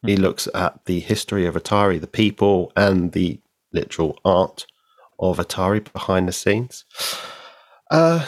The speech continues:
Speaker 1: yeah, lots of wonderful people. B Z the Voice, um, who many of you,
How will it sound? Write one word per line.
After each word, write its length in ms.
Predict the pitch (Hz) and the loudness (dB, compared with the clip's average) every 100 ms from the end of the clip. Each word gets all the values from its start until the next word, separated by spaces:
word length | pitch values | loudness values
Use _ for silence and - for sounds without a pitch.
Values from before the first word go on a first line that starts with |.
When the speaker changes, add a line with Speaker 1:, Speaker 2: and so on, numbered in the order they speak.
| - | 0
Speaker 1:
yeah, 220 | 170 214 | 2 2
lots 180 | 143 147 | 0 -2
of 80 | 131 | 0
wonderful 260 | 131 120 - | -2 -2 -4
people. 260 | 110 - | -2 -2
B 260 | 92 143 135 | 2 4 4
Z 200 | 131 135 | 4 4
the 120 | 117 | 2
Voice, 600 | 110 131 165 - - - - _ _ _ _ - | 4 4 2 -2 -6 -8 -14 _ _ _ _ -4
um, 320 | 87 82 82 | 0 2 0
who 360 | 80 95 90 85 | 0 2 2 2
many 260 | 80 90 82 | 2 2 2
of 80 | |
you, 240 | 80 85 | 2 0